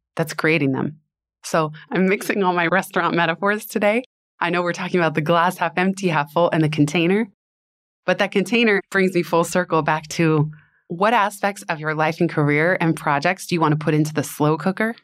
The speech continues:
where you really need to give yourself patience and grace so that the taste develops and unfurls over time and that the quality and essence and just exquisite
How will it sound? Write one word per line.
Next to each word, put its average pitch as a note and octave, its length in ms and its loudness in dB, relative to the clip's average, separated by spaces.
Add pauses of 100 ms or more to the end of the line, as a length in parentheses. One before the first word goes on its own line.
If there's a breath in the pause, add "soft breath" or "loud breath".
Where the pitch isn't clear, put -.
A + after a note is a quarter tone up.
(220)
where F3 80 0
you D#3 160 2
really F3+ 320 2
need E3 280 4
to - 100 -4
give D#3 180 0
yourself D#3 380 -4
patience F#3 520 0
and D3+ 160 2
grace D3 460 0 (420)
so F#3 180 -2
that D#3 200 -2 (140)
the E3 240 -4
taste - 720 -4 (120)
develops D3+ 840 -4
and D#3 260 2 (320 loud breath)
unfurls F#3 920 0
over D#3+ 220 2
time E3 600 0
and D#3 220 2
that D3+ 80 -2
the E3+ 80 -2
quality F3 920 2 (420)
and F3 220 0
essence F3 600 0
and D#3+ 440 2 (420)
just - 260 -4
exquisite F3+ 920 -2